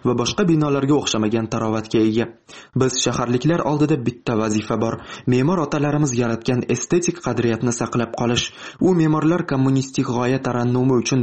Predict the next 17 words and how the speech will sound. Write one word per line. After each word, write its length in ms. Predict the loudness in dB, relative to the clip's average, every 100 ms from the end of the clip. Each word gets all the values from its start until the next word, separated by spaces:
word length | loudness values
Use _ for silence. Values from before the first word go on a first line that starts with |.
| 2
bu 80 | 0
bino 300 | 2 0 0 0
va 80 | -2 -2
pannolarni 540 | 0 2 2 2 2 2
yaratdi 300 | 0 -2 -2 2
degan 240 | 2 2 0
nuqtai 300 | 0 0 2 2
nazarni 300 | 0 0 0
unutaylik. 520 | 0 0 2 2 0 -4 -18 -20 -4
Me'mor 260 | 0 2 2 0
otalarimiz 460 | 0 0 0 0 0
yaratgan 380 | -2 -2 -2 0
bu 80 | 2 0
panno 340 | -2 0 0 2
va 80 | 0 2
binolardagi 600 | 2 2 0 0 2 2
novatorlik, 640 | 0 0 -2 -2 0 0